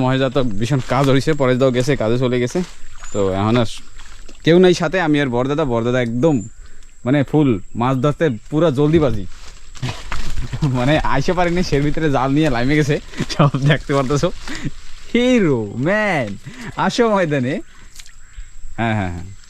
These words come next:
ওরম ভাবি যদি দিয়ে স্যার, স্যার, হ্যাঁ, পাথরে বাজছে মনে হয় ব্যাগের ভিতরে।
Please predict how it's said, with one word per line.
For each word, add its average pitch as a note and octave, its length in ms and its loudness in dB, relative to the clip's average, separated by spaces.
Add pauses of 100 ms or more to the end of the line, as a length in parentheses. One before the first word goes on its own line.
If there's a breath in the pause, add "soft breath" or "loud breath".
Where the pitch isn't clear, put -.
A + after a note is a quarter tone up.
ওরম G#2 220 -4
ভাবি F2 160 -6 (420)
যদি G2+ 160 -6
দিয়ে A#2+ 140 -2
স্যার, B2 220 -2
স্যার, G#2 180 -4
হ্যাঁ, G2+ 180 -4
পাথরে B2 280 0
বাজছে A#2 220 0
মনে G#2 100 -4
হয় F#2+ 80 -4
ব্যাগের F2+ 200 -6
ভিতরে। F2+ 220 -12